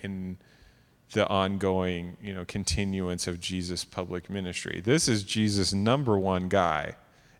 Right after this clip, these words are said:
and he's gonna be brought as low as possible, only to be outdone by Jesus on the cross as far as how low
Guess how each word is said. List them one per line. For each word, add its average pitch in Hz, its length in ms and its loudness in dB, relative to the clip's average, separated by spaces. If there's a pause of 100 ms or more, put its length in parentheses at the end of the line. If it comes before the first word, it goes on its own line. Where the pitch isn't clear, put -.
and 110 160 -4
he's 117 220 -2
gonna 107 180 -2
be 101 160 0
brought 95 520 4
as 95 180 2
low 101 640 4 (360)
as 98 220 2
possible, - 800 0 (1600)
only 120 840 6
to 117 100 2
be 104 180 4
outdone 95 400 4
by 87 160 0
Jesus 90 460 -2
on 82 120 -4
the 82 60 -6
cross 82 420 0
as 95 120 -4
far 90 240 0
as 87 100 0
how 92 240 0
low 90 560 0